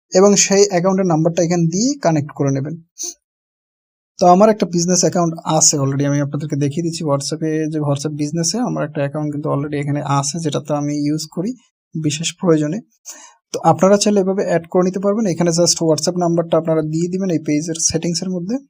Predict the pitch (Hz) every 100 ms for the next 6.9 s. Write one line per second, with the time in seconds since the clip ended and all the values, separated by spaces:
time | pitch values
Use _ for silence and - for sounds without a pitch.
0 | _ 156 151 156 151 156 156 156 151 156
1 | 160 165 226 208 160 - 170 160 160 160
2 | 151 143 147 147 143 151 147 147 143 202
3 | 233 _ _ _ _ - 135 - - _
4 | _ _ _ _ _ _ 165 185 180 -
5 | - 156 156 147 156 147 147 139 139 -
6 | 143 139 135 131 160 139 156 - 214